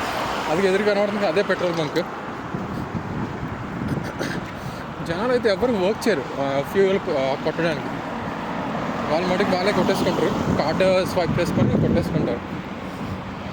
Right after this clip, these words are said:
ఇప్పుడు నేను అటుపక్క వెళ్ళి చూపించవచ్చు, but రోడ్డు క్రాస్ చేయడానికి ఇక్కడ ఎక్కడా లేదు. So it's an illegal cross అవుతుంది ఇక్కడ క్రాస్ చేస్తే. Okay guys, see you then, bye.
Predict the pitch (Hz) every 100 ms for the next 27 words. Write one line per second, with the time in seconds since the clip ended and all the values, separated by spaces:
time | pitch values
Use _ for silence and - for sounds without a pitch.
0 | - 143 170 170 160 160 156 156 - 175
1 | 190 202 185 185 170 - 160 151 - -
2 | - - - 143 170 196 180 175 175 202
3 | 180 175 156 151 185 175 151 160 165 214
4 | - 160 151 151 165 147 135 - 151 175
5 | 196 190 170 151 156 139 135 143 - -
6 | - - 147 - 120 127 - 147 - 143
7 | - - - - - - - - - -
8 | - - - - - - - - - -
9 | - - - - - - - - - 190
10 | 240 220 214 - - - - - - -
11 | - - 175 190 214 196 170 - - 156
12 | 175